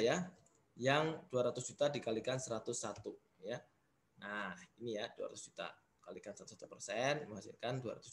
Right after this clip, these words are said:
juta. Sehingga inilah, eh, selisih antara cash yang kita keluarkan dengan nilai buku notes payable kita anggap sebagai loss on extinguishment sebesar lima koma lima tujuh juta ya, karena kita membayar lebih banyak dari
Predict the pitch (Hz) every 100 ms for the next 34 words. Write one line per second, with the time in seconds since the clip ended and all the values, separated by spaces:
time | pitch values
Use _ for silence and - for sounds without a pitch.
0 | - 107 - - _ _ _ _ _ _
1 | _ _ _ - 107 120 123 139 135 -
2 | - - _ _ _ _ - 113 113 -
3 | 139 135 175 151 139 143 131 135 147 170
4 | 175 180 - - _ - 175 190 - 139
5 | 135 135 131 - 120 101 - 92 95 117
6 | 175 185 - 117 117 113 101 - - 135
7 | 131 - 113 120 120 113 113 - 101 104
8 | 143 170 107 101 139 - 107 117 113 123
9 | - 117 139 - - - - 110 - -
10 | 110 107 - 110 95 - 101 117 113 101
11 | 104 104 104 95 98 104 - - - 85
12 | 82 - - 117 - 98 113 - 123 117
13 | 101 107 110 - 101 101 113 139 - 98
14 | 104 131